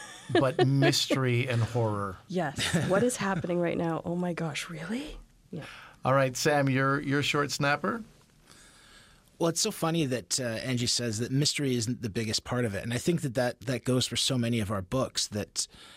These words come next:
Speaker 3: you know, they just have so many other values besides just the plot. Um, my snapper is Deus Ex by Stephen Mac Jones. It's the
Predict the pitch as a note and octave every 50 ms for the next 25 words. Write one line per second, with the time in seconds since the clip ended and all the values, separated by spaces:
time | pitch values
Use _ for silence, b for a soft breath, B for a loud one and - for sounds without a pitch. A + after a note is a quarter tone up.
0 | B - C#3 A#2+ A2 G#2+ A#2+ A2 C3 D3 - - C#3+ B2 - - - D#3 C#3+ C#3
1 | C#3 C3 B2 A#2 - A#2 A#2+ A2+ A#2+ A2+ A2 A2 G2+ - B B B B B B
2 | B B - G#2+ G2 B2+ A#2+ A#2+ B2+ B2 A#2 A2 G#2 - - A#2+ - - C3 A#2
3 | A#2 A2 - - - A2+ - - - - - - A#2 A#2 A#2 - - - - -
4 | - - - A#2 A#2+ A#2 A2+ A2+ A2+ A2 B B B B B B B B B -
5 | D3 - - - A3 G#3+ - A#3 F#3+ D3 A#2+ G#2 - C#3+ D3 D#3 D3 C3+ - -
6 | B2+ B2 A#2+ - - - - - A#2 - - - C#3+ C3+ C#3 B2 A#2 A2+ A2+ A2
7 | - - - A2+ A2 A2+ G#2 G2 F2 - - - - - - A#2+ G#2+ - - -
8 | G#2+ G#2+ A2 A#2 A2+ A2+ A2+ A2 A2 G#2+